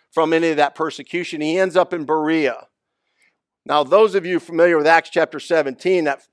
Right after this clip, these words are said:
that verse we often quote is, "Those, th-,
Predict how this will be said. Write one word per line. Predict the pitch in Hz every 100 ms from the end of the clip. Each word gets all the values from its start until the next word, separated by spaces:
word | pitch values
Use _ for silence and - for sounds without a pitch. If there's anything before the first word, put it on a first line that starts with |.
| -
that | 147 135
verse | 170 165 165
we | 156
often | 156 151 135
quote | - 175 196 156
is, | 113
"Those, | 156 185 196 180 - _ _ _ _ _ _ _ 131
th-, | -